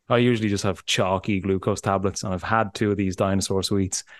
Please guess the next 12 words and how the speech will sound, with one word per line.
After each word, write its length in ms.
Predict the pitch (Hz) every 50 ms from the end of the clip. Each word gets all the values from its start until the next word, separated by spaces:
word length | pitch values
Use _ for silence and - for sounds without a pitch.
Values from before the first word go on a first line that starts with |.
| - _ -
still 600 | - - - - - - 143 131 131 135 135 127
have 260 | 117 120 117 104 98
the 80 | 101 104
taste 380 | - - 107 101 98 - -
in 60 | 110 101
my 100 | 101 98
mouth, 400 | 95 92 95 98 90 - - - _ _ _ _ _ _ _ -
and 280 | 104 98 98 92 87 - _ _ _ _ _ -
it 180 | - 131 107 -
takes 640 | - - 127 127 127 123 117 - - - - - _ _ _ _ _ -
every 840 | 123 135 151 156 160 160 156 135 135 143 139 135 127 120 135 - - 120
ounce 760 | 117 117 120 127 123 110 92 - - - - - - -